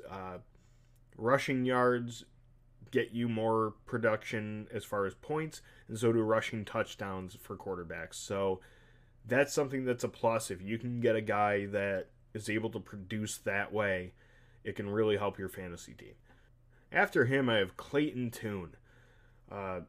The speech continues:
so for Tune, he checks almost all the boxes, but he does have one negative. So he's got accuracy, he's got processing ability, he does not have the arm strength,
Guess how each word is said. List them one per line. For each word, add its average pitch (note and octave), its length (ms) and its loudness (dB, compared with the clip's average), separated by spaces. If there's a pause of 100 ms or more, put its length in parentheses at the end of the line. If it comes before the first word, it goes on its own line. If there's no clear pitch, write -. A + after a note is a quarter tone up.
(220)
so B2+ 280 6
for A#2+ 140 -2
Tune, F#3 560 2 (420)
he C#3 420 -2
checks - 460 2 (460)
almost F#3+ 440 6
all D3 160 8
the C3+ 100 2
boxes, - 540 -6 (720)
but A#2 140 8
he B2 80 4
does C3 240 8
have B2+ 200 8
one A2+ 220 2
negative. C2 420 -12 (340)
So G2 360 2
he's G2+ 240 -6
got E3 240 6
accuracy, C#3+ 720 -2 (300)
he's G2 180 -12
got A2 300 -4
processing C#3 640 0
ability, A#2 480 2 (840)
he F#2+ 340 -10 (120)
does C#3 260 8
not C#3+ 300 2
have A#2+ 300 2
the A2 120 -2
arm G2+ 220 -2
strength, F#2+ 540 -10